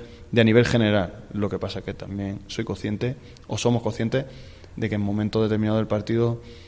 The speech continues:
eh, perdemos la concentración y eso nos hace perder, perder partido o, o,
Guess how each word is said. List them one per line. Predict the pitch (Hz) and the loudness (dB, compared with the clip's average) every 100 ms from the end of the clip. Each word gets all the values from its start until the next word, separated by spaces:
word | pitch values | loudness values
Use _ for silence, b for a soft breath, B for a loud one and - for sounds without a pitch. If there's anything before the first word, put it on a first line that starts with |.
| B - | B -14
eh, | 55 50 55 - | -12 -10 -12 -2
perdemos | 110 110 117 | 2 4 4
la | 120 | 4
concentración | 120 113 107 110 120 - | 2 0 0 0 -4 -2
y | 113 | -2
eso | 107 107 | 0 -4
nos | 104 | -4
hace | 101 110 | -4 -2
perder, | 104 101 101 95 104 - | -2 -2 -2 -4 -10 -10
perder | 107 104 101 | -4 -2 -2
partido | 101 101 110 127 | -4 0 0 2
o, | 123 104 | 2 0
o, | 64 58 65 - 76 65 - - 87 90 | -2 -4 -4 -4 -4 -4 -6 -8 -6 -6